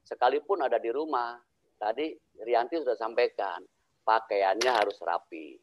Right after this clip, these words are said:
Kemudian begitu pun dengan bawahan, celananya harus rapi. Saya walaupun di rumah ini, kan Bapak Ibu Rianti, Pak Sarwan lihat ya pakai seragam saya. Ah,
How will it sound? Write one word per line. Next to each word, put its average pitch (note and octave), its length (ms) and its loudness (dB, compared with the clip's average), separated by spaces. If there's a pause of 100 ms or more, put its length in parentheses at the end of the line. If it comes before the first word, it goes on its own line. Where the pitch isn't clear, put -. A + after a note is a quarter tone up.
(580)
Kemudian F#2+ 640 0
begitu F#2 480 -6
pun C#3+ 480 6 (640)
dengan A2+ 480 0
bawahan, C3 880 6 (480)
celananya A2 800 4
harus F#2 240 0
rapi. D2 480 -12 (400)
Saya C#3+ 320 6
walaupun C#3+ 400 6
di C3 80 2
rumah C3 320 2
ini, F3 400 -4
kan - 160 -6
Bapak C#3+ 320 2
Ibu F3 160 0
Rianti, C3+ 400 2
Pak B2+ 160 2
Sarwan C#3 400 2
lihat C3 160 8
ya C#3+ 160 0
pakai G#2+ 320 -2
seragam G#2 480 2
saya. F#2 320 -2 (800)
Ah, D2 340 -4